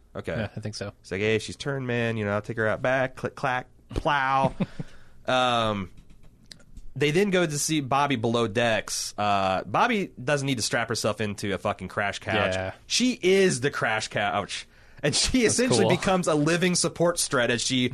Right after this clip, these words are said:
Speaker 2: <laughs>
Speaker 1: magnetically welds her hands and feet to the deck. It's ba-, it's so fucking badass.
Speaker 2: It is,
Speaker 1: And
Speaker 2: yeah.
Speaker 1: she's so locked in. Um, she's probably gonna get people killed, but
Speaker 2: Mm.
Speaker 1: she's really cool and I love her. Uh,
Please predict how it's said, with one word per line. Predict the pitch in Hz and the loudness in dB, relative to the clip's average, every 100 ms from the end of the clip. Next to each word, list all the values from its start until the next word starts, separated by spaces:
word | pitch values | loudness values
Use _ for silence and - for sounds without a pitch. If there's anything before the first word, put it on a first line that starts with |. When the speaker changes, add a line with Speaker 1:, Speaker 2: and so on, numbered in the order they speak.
| - | -2
Speaker 2:
<laughs> | |
Speaker 1:
magnetically | - 135 131 160 170 - 156 | 0 2 2 2 2 2 2
welds | 139 151 147 | 4 2 2
her | 147 | 0
hands | 135 147 147 143 | 0 0 0 0
and | 127 | -2
feet | 143 143 | -2 -2
to | 135 | 0
the | 117 | 0
deck. | 92 127 117 | 2 2 0
It's | 120 | -2
ba-, | - - - - | -4 -6 -4 -2
it's | 370 | 2
so | 453 | 2
fucking | 427 196 127 | 2 0 0
badass. | 107 95 95 95 95 - - | 0 0 0 0 -2 -2 0
Speaker 2:
It | 131 | 2
is, | 98 95 | 0 0
Speaker 1:
And | - | 2
Speaker 2:
yeah. | |
Speaker 1:
she's | 101 95 | 2 4
so | 220 202 | 4 4
locked | 156 131 120 - | 4 2 0 0
in. | 107 101 98 101 - - - - | 0 0 -2 -4 -8 -16 -20 -4
Um, | 113 113 107 107 | 0 2 2 0
she's | - 180 | -2 0
probably | 240 220 | 2 4
gonna | 180 | 2
get | 143 139 | 0 -2
people | - 131 120 | 0 -4 -4
killed, | - 110 101 92 104 - | 0 2 2 0 -4 -2
but | 113 101 95 | 0 0 -2
Speaker 2:
Mm. | |
Speaker 1:
she's | 92 143 113 | -4 -2 -2
really | 113 151 | -2 -2
cool | - 135 | 0 2
and | 110 | 2
I | 98 | 2
love | 90 73 | -2 -4
her. | 71 - - - - - - - - - | -10 -14 -20 -20 -20 -20 -20 -20 -20 -6
Uh, | 107 117 117 113 110 104 | 0 2 2 2 2 2